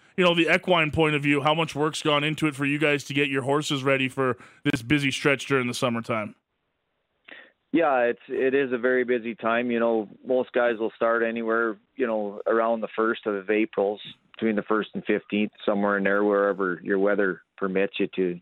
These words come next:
Speaker 2: to get going. And, and, uh, there is a lot of work involved, and, you know, most guys have, you know, anywhere from four to probably ten new horses that they're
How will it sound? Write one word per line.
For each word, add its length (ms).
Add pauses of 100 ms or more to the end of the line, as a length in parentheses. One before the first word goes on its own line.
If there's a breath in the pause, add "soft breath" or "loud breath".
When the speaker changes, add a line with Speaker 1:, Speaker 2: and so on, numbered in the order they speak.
Speaker 2:
to 80
get 240
going. 400
And, 100 (540 loud breath)
and, 180
uh, 300
there 220
is 60
a 40
lot 240
of 80
work 280
involved, 440
and, 260 (140)
you 160
know, 180
most 300
guys 320
have, 240 (580 soft breath)
you 120
know, 140
anywhere 460
from 240
four 280
to 180 (100)
probably 540 (200)
ten 440 (100)
new 240
horses 460
that 220
they're 260